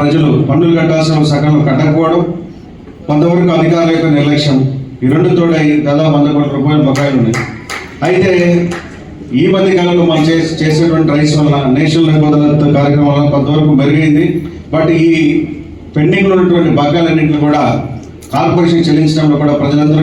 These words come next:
కూడా పెద్ద మనసు ఆలోచించి వందల కోట్ల రూపాయల అభివృద్ధి కార్యక్రమాలు జరుగుతున్నాయి. ఒకవైపు మంత్రి గారు, ఒకవైపు రూరల్ ఎమ్మెల్యే గారి యొక్క పర్యవేక్షణలో వందల కోట్ల రూపాయలు, ఇప్పుడు ఎవరో చెప్పారు మాట్లాడుతారు, రామలింగపురం అండర్ బ్రిడ్జ్ అని చెప్పి, అది చేయడానికి సుమారు కోటి రూపాయల పైగా ఖర్చు అయింది.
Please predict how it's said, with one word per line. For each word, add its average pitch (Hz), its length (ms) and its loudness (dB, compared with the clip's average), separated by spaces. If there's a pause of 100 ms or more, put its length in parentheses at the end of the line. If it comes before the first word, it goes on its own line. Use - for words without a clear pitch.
కూడా 151 140 0 (220)
పెద్ద 127 160 0 (100)
మనసు 156 280 0
ఆలోచించి 151 480 0 (540)
వందల 156 300 2
కోట్ల 170 280 2
రూపాయల 156 280 0
అభివృద్ధి 160 260 2
కార్యక్రమాలు 151 460 0
జరుగుతున్నాయి. 147 480 0 (100)
ఒకవైపు 147 380 0 (540)
మంత్రి 147 280 2
గారు, 156 160 0 (120)
ఒకవైపు 143 360 0
రూరల్ 147 220 2
ఎమ్మెల్యే 147 260 2
గారి 143 160 0
యొక్క 135 240 -2
పర్యవేక్షణలో 147 600 0 (600)
వందల 151 260 2
కోట్ల 165 220 2
రూపాయలు, 147 240 0
ఇప్పుడు 160 200 2
ఎవరో 160 200 2
చెప్పారు 151 260 2 (100)
మాట్లాడుతారు, 139 500 0
రామలింగపురం 151 640 2
అండర్ 143 200 2
బ్రిడ్జ్ 147 220 2
అని 117 140 2
చెప్పి, 110 200 -2 (520)
అది 147 180 2
చేయడానికి 170 540 2 (340)
సుమారు 160 380 0
కోటి 151 180 2
రూపాయల 139 280 0
పైగా 151 260 2
ఖర్చు 131 220 -2
అయింది. 113 220 0